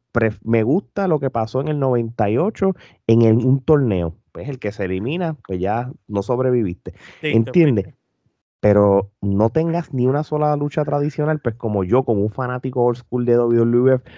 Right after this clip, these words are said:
Speaker 1: como que es como que, "Diablo, pues qué
Speaker 2: Sí,
Speaker 1: chavinda".
Speaker 2: el, el próximo Royal Rumble no existe el Royal Rumble.
Speaker 1: No. <laughs>
Speaker 2: No
Speaker 1: Pero
Speaker 2: va, no,
Speaker 1: nada.
Speaker 2: no va a haber Royal Rumble, una lucha sencilla ahí. Eh, el que gane, eh, que va por el título. ¿Y tú qué? ¿Qué pasó aquí?
Speaker 1: Exactamente.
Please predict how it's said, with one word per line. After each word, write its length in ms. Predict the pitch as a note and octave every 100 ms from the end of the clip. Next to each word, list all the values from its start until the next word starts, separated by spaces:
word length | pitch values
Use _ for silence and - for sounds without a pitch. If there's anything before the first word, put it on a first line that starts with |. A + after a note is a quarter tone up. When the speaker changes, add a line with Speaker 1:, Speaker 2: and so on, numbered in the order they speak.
| _ -
Speaker 1:
como 260 | G2+ F#2+
que 280 | F#2+ F#2 F#2
es 60 | F#2+
como 220 | B2 G#2
que, 100 | F#2+
"Diablo, 280 | C#3 D#3+ C#3+
pues 160 | E3+
qué 100 | -
Speaker 2:
Sí, 80 | C#3+
Speaker 1:
chavinda". 400 | D3 A#2 B2+ A#2+
Speaker 2:
el, 60 | C#3
el 60 |
próximo 480 | - - B2+ D3 D#3+
Royal 360 | E3 E3 E3 D3+
Rumble 400 | D#3+ E3 D#3 C#3
no 120 | C3
existe 960 | B2+ C3 - B2 A#2+ A#2 A2+ A#2 A2 B2
el 120 | A2
Royal 280 | A#2+ A#2 A2+
Rumble. 380 | A2+ G#2+ A2+ - - -
Speaker 1:
No. 220 | F#2+ G2 A#2 -
<laughs> 720 | - - F#3 - E3+ - - A3+
Speaker 2:
No 100 | C3
Speaker 1:
Pero 120 | C3
Speaker 2:
va, 80 | C#3
no, 60 |
Speaker 1:
nada. 200 | C#3 D3+ D3
Speaker 2:
no 80 |
va 80 | D3
a 20 |
haber 120 | E3 E3
Royal 280 | E3 D#3
Rumble, 320 | D3 D3 C3 C3+
una 180 | D#3
lucha 300 | D#3+ D#3 D#3+
sencilla 480 | C#3+ D#3 - C#3 B2+
ahí. 180 | C3 B2+ _ -
Eh, 400 | E3+ D3+ D3+ C#3+ D#3+
el 120 | D#3
que 140 | D#3+
gane, 500 | D#3+ F#3+ F3 D#3+ D3+
eh, 40 | D3
que 100 | C#3+
va 160 | D3+
por 140 | D3+ C#4
el 100 | D3+
título. 300 | D#3 C3+ C#3
¿Y 40 |
tú 200 | C3 C#3+
qué? 180 | C#3+ - -
¿Qué 180 | D#3 D#3+
pasó 280 | - F3+ -
aquí? 240 | F3 D#3+ _ _ _ _ - -
Speaker 1:
Exactamente. 760 | A2+ G2+ G#2+ A#2+ A2 G2 G2+